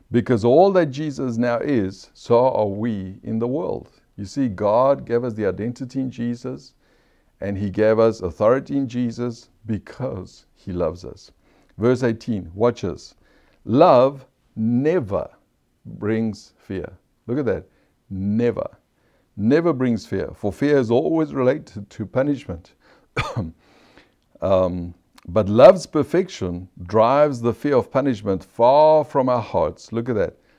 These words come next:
Love's perfection, in other words, the full comprehension and living in God's love,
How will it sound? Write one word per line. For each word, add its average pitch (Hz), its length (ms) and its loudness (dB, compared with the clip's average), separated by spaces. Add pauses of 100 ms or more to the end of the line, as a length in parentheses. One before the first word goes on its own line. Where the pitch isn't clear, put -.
(160)
Love's 120 480 0
perfection, 113 560 -6
in 92 60 -6
other 101 120 -4
words, 104 240 -4
the 92 140 -10
full 143 440 -6
comprehension 123 880 -8 (300)
and 101 220 -6
living 101 260 0
in 92 140 -6
God's 90 320 -4
love, 85 260 -6